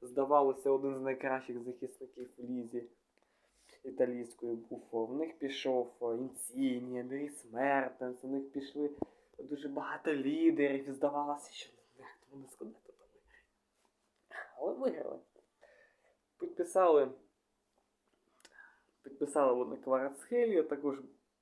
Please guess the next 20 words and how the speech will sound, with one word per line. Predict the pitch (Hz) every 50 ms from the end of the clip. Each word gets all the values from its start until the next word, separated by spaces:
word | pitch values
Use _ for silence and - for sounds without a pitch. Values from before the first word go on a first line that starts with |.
| _ _ _
підписали | - 123 - - - 135 - - 131 120 117 117
Мінджі | 117 131 143 143 131 117 113 117 113
Кіма, | - - _ - 143 185 208 214 190
вони | 175 170 160 156 156
підписали | 151 - - - _ _ 135 135 _ 135 127 123 120 117 117
захисника. | - - _ 131 - - - 131 123 - - - - _ _ _ _ _ _ _ _ _ _ _ _ _ _ _ _ _ _ _ _ _ _ _ _ -
Добавили | 135 143 143 139 156 175 175 165 156 151 147 139 135 139 139 - _ _ -
креативності, | 143 139 143 143 139 139 139 - - 156 175 170 156 147 139 139 - 131
Сімеоне | - - 165 156 147 139 131 127 131 135 143 147 151 147 139 131
купили, | 135 - - 127 - - - 135 131 127 127 123 123 123 123 - - - - - _ _ _ _ _ _
купили | _ 135 139 151 170 165 156
молодих | 147 143 143 143 147 139 143 156 156
талантливих | - - 139 135 143 143 143 - - 135 131 131
футболістів, | - 131 135 - - 127 123 123 123 123 - 147 151 - -
це | -
все | - - -
було | - - 76 - - -
симпл. | - - - _ - - - - _ _ _ _ _ _ _ _ _ _ - - - - _ _ _ _ _ _ _ _ _
Це | - - 156
неймовірна | 143 143 143 151 156 160 165 160 160 165 160 147 143 135 127 127 127 123 123 123 123 - - -